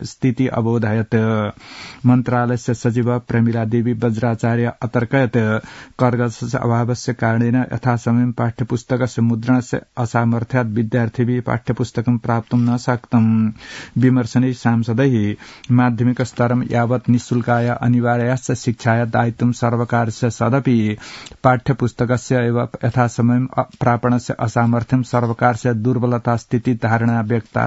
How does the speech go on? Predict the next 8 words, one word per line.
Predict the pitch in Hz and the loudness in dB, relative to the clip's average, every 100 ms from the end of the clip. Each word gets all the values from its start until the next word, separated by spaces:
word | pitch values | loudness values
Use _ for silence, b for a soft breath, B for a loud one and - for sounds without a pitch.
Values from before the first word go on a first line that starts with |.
| - | -2
आसीत्। | 123 117 - 117 110 117 110 110 107 - - - _ - _ _ _ - - - B B B B B B 135 | 0 -2 0 -2 0 0 2 0 -2 -6 -12 -20 _ -20 _ _ _ -20 -20 -20 B B B B B B 4
मुगु | 127 135 127 139 | 6 4 2 0
जनपदात् | 120 117 117 123 123 123 - | 2 2 2 0 0 0 0
नेपालगञ्ज | 123 117 117 113 120 | 0 0 0 2 2
स्थानीय | 120 - 117 120 120 | 0 0 2 2 0
प्रस्थीयमानं | - 117 - 127 120 120 120 120 | -2 -4 -2 0 2 2 2 0
यात्रीवाहक | 117 117 117 120 117 113 | -2 -2 0 0 0 0
बसयानं | 120 120 - 120 131 135 110 107 | 0 0 0 2 4 4 4 4